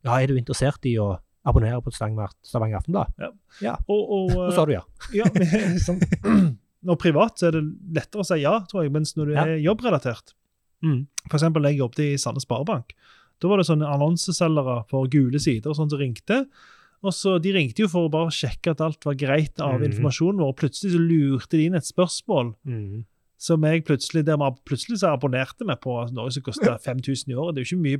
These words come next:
Speaker 2: beløp, sant?
Speaker 1: Ja, ja.
Speaker 2: De satser jo på at du driter i det, men allikevel får de mange nok sånne da. De, jeg takket jo ikke ja.
Speaker 1: Nei. Nei, jeg
Speaker 2: De
Speaker 1: gjorde ikke det.
Speaker 2: prøvde å lure det inn da, som
Speaker 1: Ja.
Speaker 2: en del av, av det at jeg oppdaterte informasjonen.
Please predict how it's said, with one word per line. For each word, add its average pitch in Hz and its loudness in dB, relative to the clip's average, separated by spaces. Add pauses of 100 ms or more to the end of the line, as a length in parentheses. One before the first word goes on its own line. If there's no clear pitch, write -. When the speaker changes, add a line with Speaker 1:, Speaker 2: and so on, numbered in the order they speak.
Speaker 2:
beløp, 160 2
sant? 190 -4
Speaker 1:
Ja, 160 2
ja. 135 0
Speaker 2:
De 135 0
satser 143 -6
jo - -
på 160 -2
at 135 -6
du - -8
driter 151 -2
i 185 -2
det, 135 -2
men 135 -4
allikevel 143 -2
får - -4
de 147 0
mange 120 -4
nok - -4
sånne 143 -4
da. 170 -2
De, 123 -6
jeg 143 -4 (160)
takket - -6
jo 143 -2
ikke 160 2
ja. 180 2 (380)
Speaker 1:
Nei. 110 -2 (280)
Nei, 139 0
jeg 139 4
Speaker 2:
De 165 6
Speaker 1:
gjorde - 4
ikke 160 2
det. - -
Speaker 2:
prøvde 170 4
å 180 4
lure 147 4
det 180 0
inn 302 -4
da, 143 2
som 165 -2
Speaker 1:
Ja. 170 2
Speaker 2:
en 156 2
del 175 4
av, 160 2
av 147 -4
det 160 4
at 175 0 (100)
jeg 143 -2 (220)
oppdaterte 165 0
informasjonen. 147 -2